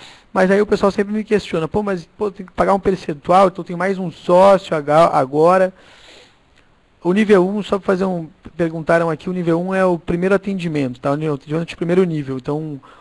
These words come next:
marketplace não é um especialista no produto de vocês, mas ele vai conseguir sanar a primeira dúvida. Então, por exemplo, "Ah, onde tá minha, o meu produto, a nota fiscal?" Então, ele vai sanar essa primeira dúvida.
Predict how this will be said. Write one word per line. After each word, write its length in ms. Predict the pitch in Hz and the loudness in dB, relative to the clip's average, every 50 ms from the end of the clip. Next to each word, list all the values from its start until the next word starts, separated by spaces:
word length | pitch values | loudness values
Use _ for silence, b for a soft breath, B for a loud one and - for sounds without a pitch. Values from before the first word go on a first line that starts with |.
| B _ | B _
marketplace 560 | - 151 139 - 147 - - 170 165 - - 175 | -10 -8 -6 -6 -8 -6 -4 -4 -4 -4 -4 -4
não 160 | 170 175 175 | -2 0 2
é 40 | 180 | 2
um 80 | 196 | 0
especialista 1040 | 196 - - - 196 180 - - - 170 151 147 147 165 190 180 - - - 180 175 b b b b b b b - | 0 -2 -2 0 0 0 0 2 2 2 4 2 0 -2 -4 -6 -4 -4 -4 -4 -4 b b b b b b b -12
no 100 | 151 147 | -10 -6
produto 380 | 147 156 143 143 143 - - | -4 -4 -4 -4 -8 -10 -10
de 100 | 147 139 | -8 -8
vocês, 800 | 151 143 147 147 139 - - - 156 170 196 202 190 - - - b b b b b b b b b b _ _ _ _ _ _ _ | -4 -2 -2 -2 -2 -4 -4 -4 -2 0 -2 -2 -4 -8 -16 -20 b b b b b b b b b b _ _ _ _ _ _ _
mas 800 | 151 151 156 156 156 156 156 156 156 151 151 147 139 - - - - _ _ | -2 0 2 4 4 4 4 4 4 4 2 0 -2 -6 -12 -18 -20 _ _
ele 420 | - 147 151 160 165 170 170 165 156 | -8 -6 -4 -4 -4 -4 -4 -2 0
vai 160 | 151 156 160 | 0 0 0
conseguir 380 | - 175 165 - 165 147 156 | -2 -6 -10 -10 -12 -12 -12
sanar 380 | 156 - - 170 160 156 151 160 | -4 -2 -2 0 0 2 2 2
a 40 | 160 | 2
primeira 300 | - 156 156 170 175 165 | 0 -2 0 0 0 0
dúvida. 340 | 147 156 151 143 131 123 127 | 0 -4 -6 -6 -6 -10 -10
Então, 160 | 123 143 139 | -8 -8 -8
por 120 | 139 143 | -6 -4
exemplo, 260 | 135 143 151 139 156 | -4 -4 -4 -2 -2
"Ah, 80 | 156 156 | -2 -2
onde 120 | 156 147 | -4 -2
tá 140 | - - 165 | -2 -2 0
minha, 260 | 165 165 160 151 143 | 0 -2 -2 -2 -2
o 80 | 139 143 | -2 -2
meu 140 | 156 156 147 | -2 -4 -4
produto, 680 | - 147 127 123 131 160 175 180 170 160 - - 139 B B B B B B B | -4 -6 -8 -6 -6 -4 -4 -4 -4 -4 -6 -10 -12 B B B B B B B
a 80 | - 135 | -6 -2
nota 260 | 147 151 151 - 160 | -2 -2 0 -2 -2
fiscal?" 540 | - - - - - - 135 139 151 151 143 | -4 -4 -10 -6 -2 2 4 4 4 4 2
Então, 160 | 131 - 147 | 0 -4 -6
ele 80 | 143 139 | -4 -2
vai 100 | 147 147 | -4 -4
sanar 600 | - - 151 143 - 151 151 143 147 156 156 156 | -2 -4 -6 -6 -6 -8 -6 -2 -2 0 -2 -2
essa 140 | - - | -4 -8
primeira 320 | 143 - 143 139 147 156 156 | -10 -8 -6 -4 -4 -4 -6
dúvida. 320 | 139 123 123 123 - _ | -6 -10 -14 -16 -18 _